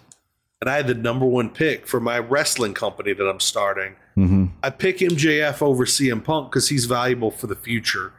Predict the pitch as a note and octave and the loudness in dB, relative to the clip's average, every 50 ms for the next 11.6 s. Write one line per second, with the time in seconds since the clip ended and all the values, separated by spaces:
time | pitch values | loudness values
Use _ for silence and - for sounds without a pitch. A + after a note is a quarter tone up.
0 | _ - - G2+ G2+ G2 F2 - - G2+ F2+ - B2 - - C#3+ A2 - - - | _ -8 -2 0 2 2 2 2 2 2 2 2 0 0 0 0 0 -2 -2 -2
1 | C#3+ C3+ A#2+ D#3+ D3 C#3+ C#3 - D3 C3+ A2+ - - - C#3+ C3 B2 A2+ - B2+ | -2 -2 0 0 0 0 0 0 0 0 -2 -2 -2 0 2 2 0 0 0 0
2 | A#2+ A#2+ A2 G#2 G2+ F2+ G#2+ G2+ F#2 F#2 - - C3+ G#2+ G2+ G2 F2+ A#2 G#2+ G#2 | 0 2 2 2 0 0 0 -2 -2 -4 -4 -2 0 2 2 2 2 0 0 -2
3 | G2 G2 F#2+ F2+ - - A2 G2 F#2+ A#2+ A2+ - C3 A#2+ B2+ A#2+ A#2 A2+ G#2 - | -2 -2 -2 -2 0 0 0 2 2 2 2 2 0 0 2 2 2 2 0 2
4 | - A2 G#2+ G2+ F#2+ G#2 F#2 C2+ E2+ G#2 G2 D2+ F#2 G2+ G2+ G2+ - - F2+ E2+ | 0 2 2 2 2 2 2 2 2 2 2 4 4 4 4 2 2 2 2 4
5 | E2 E2+ E2 D#2 - _ _ - - - - - - - - - A2 A2 G#2+ - | 4 4 2 0 -4 _ _ -20 -20 -20 -20 -20 -20 -10 -2 0 2 2 2 0
6 | - - G#2 A2 A2 - - B1 B1+ - - - - - - - - - - - | 0 2 4 4 4 2 0 -2 -4 -4 -6 -10 -12 -12 -12 -12 -14 -14 -18 -20
7 | - - - - - - - - - - - - - - D#3+ F3 G3 G3+ F#3+ F3+ | -20 -20 -20 -20 -20 -20 -20 -20 -20 -20 -20 -20 -6 0 0 2 4 4 4 4
8 | - - E3+ C#3+ C3 C3+ D3 E3+ F#3+ G3+ F3 D#3+ C#3 - - D3 C3 B2+ B2+ A#2+ | 4 2 2 2 2 2 2 4 2 2 2 0 -2 0 0 2 2 2 2 0
9 | - - A#2 G#2 F#2+ F#2 - - - _ _ _ _ _ _ _ _ _ _ _ | 2 2 2 2 2 -2 -6 -14 -16 _ _ _ _ _ _ _ _ _ _ _
10 | _ _ _ _ _ _ - B2 A#2 B2+ C3 B2+ - - - - A2+ A2+ B2+ C3 | _ _ _ _ _ _ -2 0 0 2 0 0 -2 -4 -6 -4 -2 0 2 2
11 | B2+ - - B2+ B2 A#2 A2 G#2+ G2+ G#2+ - | 2 0 -2 -2 -2 0 0 0 -2 -2 -4